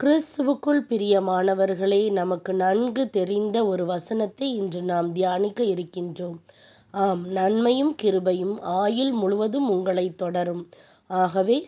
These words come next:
சந்தோஷமாயிருங்கள்." சில நேரங்களில் ஆண்டவர் உங்களை தீவிர வியாதியிலிருந்து விடுவித்து, நற்சுகத்தையும் கடுமையான போராட்டத்திற்கு பிறகு நல்ல மதிப்பெண்களையும் பெரிய கடன்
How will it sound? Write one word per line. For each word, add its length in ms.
சந்தோஷமாயிருங்கள்." 1300
சில 400
நேரங்களில் 760
ஆண்டவர் 600
உங்களை 580
தீவிர 460
வியாதியிலிருந்து 1000
விடுவித்து, 760
நற்சுகத்தையும் 1040
கடுமையான 840
போராட்டத்திற்கு 840
பிறகு 520
நல்ல 440
மதிப்பெண்களையும் 1160
பெரிய 420
கடன் 400